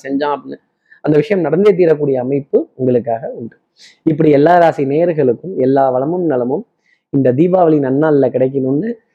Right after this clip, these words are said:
நான் மானசீக குருவா நினைக்கிற ஆதிசங்கரரை மனசுல பிரார்த்தனை செய்து, ஸ்ரீரங்கத்துல இருக்க ரங்கநாதனுடைய இரு பாதங்களை தொட்டு நமஸ்காரம் செய்து, தாயாரையும் நமஸ்காரம் செய்து, சமயபுரத்துல இருக்க மாரியம்மனை உடன் அழைத்து உங்களிடமிருந்து விடைபெறுகிறேன்.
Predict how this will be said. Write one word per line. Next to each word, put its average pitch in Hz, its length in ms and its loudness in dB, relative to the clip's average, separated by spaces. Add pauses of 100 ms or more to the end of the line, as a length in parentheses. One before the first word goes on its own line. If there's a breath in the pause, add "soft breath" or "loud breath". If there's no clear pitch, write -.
(140)
நான் 170 520 2
மானசீக 202 560 2
குருவா 175 400 4
நினைக்கிற 151 380 2
ஆதிசங்கரரை 147 800 0
மனசுல 156 360 -2
பிரார்த்தனை 139 460 -2
செய்து, 127 320 -6 (300)
ஸ்ரீரங்கத்துல 233 520 4
இருக்க 156 220 2
ரங்கநாதனுடைய 175 720 2
இரு 139 260 2 (100)
பாதங்களை 190 500 2
தொட்டு 131 260 -4
நமஸ்காரம் 143 500 -4
செய்து, 160 340 -4
தாயாரையும் 185 460 2
நமஸ்காரம் 151 500 -4
செய்து, 147 340 -2 (640 loud breath)
சமயபுரத்துல 196 260 2
இருக்க 147 220 2
மாரியம்மனை 175 540 2
உடன் 139 200 2
அழைத்து 160 320 2
உங்களிடமிருந்து 151 420 2
விடைபெறுகிறேன். 147 500 2